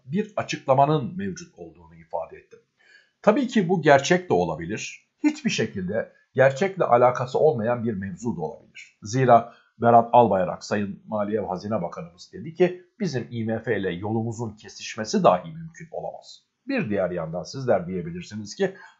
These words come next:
"Efendim, siyasi iktidar bugün herhangi bir şeyi reddediyor ama yarın şartlar şu oldu, bu oldu." diyerekten bunun tam tersini yapabiliyor. Benim bu konuda niyet okumam mümkün değil. Yani siyasi iktidarın gerçek düşüncesi budur,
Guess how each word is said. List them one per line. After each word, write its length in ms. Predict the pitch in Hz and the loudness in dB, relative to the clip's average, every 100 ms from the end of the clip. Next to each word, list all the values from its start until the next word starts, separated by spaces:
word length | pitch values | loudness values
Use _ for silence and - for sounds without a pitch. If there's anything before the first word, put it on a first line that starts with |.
| - - | 2 6
"Efendim, 340 | 208 104 - - | 6 6 0 -10
siyasi 520 | - 320 120 123 107 | 2 4 4 0 -6
iktidar 520 | - 101 110 120 156 | -6 -2 0 0 0
bugün 300 | 214 123 104 | -2 -2 0
herhangi 440 | 127 131 160 143 101 | 2 2 2 0 -4
bir 80 | 95 | -6
şeyi 280 | - 180 | -6 -2
reddediyor 540 | 143 156 92 85 82 - - | 2 2 -2 -10 -16 -16 -6
ama 260 | 85 160 - _ - | 0 0 0 _ 4
yarın 380 | 214 123 - - | 8 8 6 -4
şartlar 500 | - 170 151 147 135 | 4 6 8 6 4
şu 180 | - - | 4 0
oldu, 340 | 92 82 113 | 0 -2 -2
bu 200 | 160 92 | -2 -2
oldu." 200 | 85 180 | -4 -10
diyerekten 560 | 175 80 - - 175 - - - | -10 -10 -4 2 2 0 -14 -4
bunun 280 | 151 180 180 | -2 -2 -2
tam 240 | 156 131 | -2 0
tersini 400 | 107 92 104 107 | -2 -4 -6 -6
yapabiliyor. 640 | 95 98 90 80 82 - _ _ _ | -6 -8 -12 -14 -20 -20 _ _ _
Benim 340 | 147 254 262 240 | 0 2 2 -2
bu 100 | 262 | 2
konuda 320 | 175 123 110 | 0 2 0
niyet 320 | 117 156 185 | 2 2 2
okumam 420 | - - 110 110 92 | -2 -8 -2 -2 -4
mümkün 380 | 180 - 82 | -8 -10 -18
değil. 200 | - _ _ - | -20 _ _ 2
Yani 320 | 202 98 90 - _ _ | 4 4 0 -14 _ _
siyasi 480 | - 151 143 143 139 | 8 10 10 4 -8
iktidarın 560 | 135 135 127 127 123 | -6 2 4 4 2
gerçek 420 | 120 117 - 147 | 2 2 0 -8
düşüncesi 680 | 113 120 117 110 - 92 - | -8 -8 -4 -4 -4 -12 -4
budur, 220 | 160 165 | 2 2